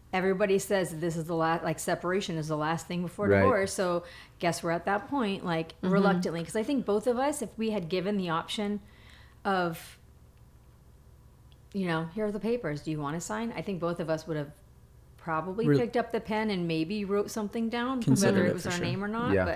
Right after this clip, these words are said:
Speaker 1: but <laughs> we
Speaker 2: Well,
Speaker 1: were that close.
Speaker 2: I, I remember first sitting down with you guys, 'cause I kinda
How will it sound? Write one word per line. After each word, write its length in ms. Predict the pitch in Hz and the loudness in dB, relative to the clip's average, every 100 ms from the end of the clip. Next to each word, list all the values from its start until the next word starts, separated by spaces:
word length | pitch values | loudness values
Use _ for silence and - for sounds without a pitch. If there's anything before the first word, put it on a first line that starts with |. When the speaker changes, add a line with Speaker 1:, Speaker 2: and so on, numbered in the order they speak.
| - | -4
Speaker 1:
but 100 | 254 254 - | -6 -10 -10
<laughs> 200 | - - | -14 0
we 80 | - | 8
Speaker 2:
Well, 160 | - 208 | 8 8
Speaker 1:
were 100 | 202 | 4
that 220 | 180 - | -2 -4
close. 420 | 190 156 190 - - | -4 -4 -6 -10 2
Speaker 2:
I, 220 | 156 156 143 - | 6 6 4 -2
I 100 | - | 4
remember 520 | 139 135 123 117 120 - 123 | 6 8 6 6 2 -2 -14
first 320 | - - 160 - | -2 4 6 6
sitting 160 | 127 | 6
down 180 | 107 104 | 6 4
with 100 | 101 | 2
you 80 | 101 | 2
guys, 280 | 95 92 98 | 4 4 2
'cause 140 | 127 | 0
I 100 | 110 | 2
kinda 300 | 101 117 101 | 2 0 -2